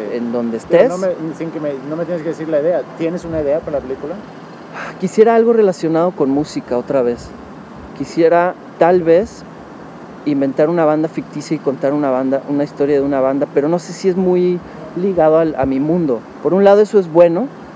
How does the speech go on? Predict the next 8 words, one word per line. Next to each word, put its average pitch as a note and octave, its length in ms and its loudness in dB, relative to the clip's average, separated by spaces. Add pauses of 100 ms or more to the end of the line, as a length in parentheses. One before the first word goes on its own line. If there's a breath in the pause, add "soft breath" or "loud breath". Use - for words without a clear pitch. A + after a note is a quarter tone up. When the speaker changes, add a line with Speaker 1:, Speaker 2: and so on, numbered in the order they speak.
(520)
Speaker 1:
zapatero D#3 640 4
a C3 60 -2
su C3 140 -14
zapato, C#3 420 0
o C#3 40 -2
sea, B2+ 220 -2 (120)
Speaker 2:
Sí. C#3+ 260 -2 (140)
Speaker 1:
eh, B2+ 340 -2